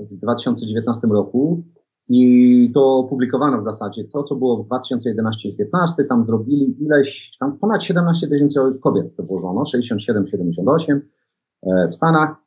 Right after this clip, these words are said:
które nam używały ten, e, pedometer, taki bardzo zaawansowany, przez siedem dni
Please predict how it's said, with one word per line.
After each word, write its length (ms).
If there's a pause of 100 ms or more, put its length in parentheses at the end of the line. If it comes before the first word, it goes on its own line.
(400)
które 560
nam 260
używały 560
ten, 360
e, 460 (460)
pedometer, 800
taki 240
bardzo 260
zaawansowany, 520
przez 200
siedem 380
dni 200